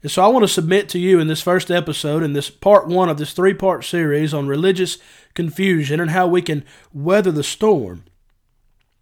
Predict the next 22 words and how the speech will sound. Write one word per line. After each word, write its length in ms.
that 140
it 100
all 360
boils 340
down 380
to 160
a 80
lack 320
of 100
respect 600
for 140
Bible 640
authority. 640
It 80
all 320
boils 340
down 360
to 160
a 60
lack 440
of 160
respect 640